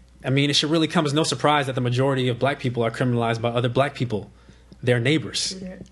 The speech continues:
Speaker 2: true that.
Speaker 1: Um, and the problem is that the media never talks about white on white crime or any other intraracial crime.
Speaker 2: True.
Speaker 1: Um,
Speaker 2: True.
Speaker 1: instead, they sensationalize crime in black communities
Speaker 2: Mm-hmm.
Speaker 1: in order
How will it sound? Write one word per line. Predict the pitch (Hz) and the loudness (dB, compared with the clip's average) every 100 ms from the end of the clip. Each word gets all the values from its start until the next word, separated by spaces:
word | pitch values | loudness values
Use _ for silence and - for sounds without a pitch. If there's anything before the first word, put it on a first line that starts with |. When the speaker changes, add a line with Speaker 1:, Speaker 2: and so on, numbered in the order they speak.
| - | -20
Speaker 2:
true | - 202 196 - - | -16 -14 -16 -20 -8
that. | 135 | -2
Speaker 1:
Um, | 120 113 113 - - | -2 -2 -8 -14 -6
and | 127 127 120 - - | -2 0 -2 -8 -2
the | 127 | 0
problem | 143 170 208 147 | 4 4 2 0
is | 135 127 | 0 0
that | 123 117 - - - - | 0 -2 -8 -20 -10 -2
the | |
media | 135 143 139 | 0 0 0
never | 135 135 | 0 -2
talks | 123 160 - - - 127 | 0 0 0 -6 -8 -2
about | 117 110 - - - - - - - - | 0 0 -4 -16 -20 -20 -20 -20 -20 -8
white | 123 123 | 0 0
on | 123 | 2
white | 123 123 | 0 -2
crime | - 123 117 120 120 | -2 0 0 0 -2
or | 123 | -2
any | 135 147 | 0 0
other | 127 135 120 | 0 0 -2
intraracial | 123 165 180 147 135 127 139 127 117 | 2 2 2 0 2 2 2 -2 -2
crime. | 123 107 95 - - | -2 -4 -8 -18 -20
Speaker 2:
True. | - 196 202 - - | -14 -12 -12 -16 -6
Speaker 1:
Um, | 123 120 | -2 0
Speaker 2:
True. | 123 | 0
Speaker 1:
instead, | 123 151 151 143 | 0 2 2 2
they | 135 | 0
sensationalize | 131 143 123 - 156 - 143 131 123 117 113 | -2 -2 -2 2 2 0 -2 0 0 0 -4
crime | - 135 127 120 | 0 2 2 0
in | 113 110 | -2 0
black | 123 135 - | 2 2 0
communities | 123 113 107 107 107 104 | -2 0 -2 -2 -4 -6
Speaker 2:
Mm-hmm. | 127 85 180 | -10 -12 -6
Speaker 1:
in | 123 | -2
order | 127 131 123 120 | 0 2 0 -2